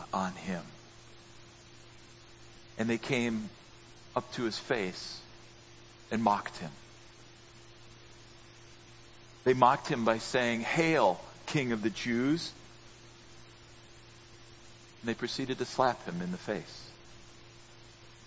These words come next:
fulfilling Isaiah fifty-three five. In verse twenty-one,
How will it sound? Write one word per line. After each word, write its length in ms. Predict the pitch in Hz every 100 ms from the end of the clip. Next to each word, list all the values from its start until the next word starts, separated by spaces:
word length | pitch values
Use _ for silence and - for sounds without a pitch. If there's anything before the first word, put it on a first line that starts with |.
| - - - - - - - - - - - - - - - - -
fulfilling 520 | - 110 123 117 107 101
Isaiah 340 | 95 107 101
fifty-three 560 | - 107 - 98 - 92
five. 320 | - 98 78 - - - - - - - - - - - - - - - - - - - - - - - - - - - - - - - - 117 - - - - - - - - - -
In 80 | 107
verse 200 | 117 -
twenty-one, 600 | - 120 113 113 123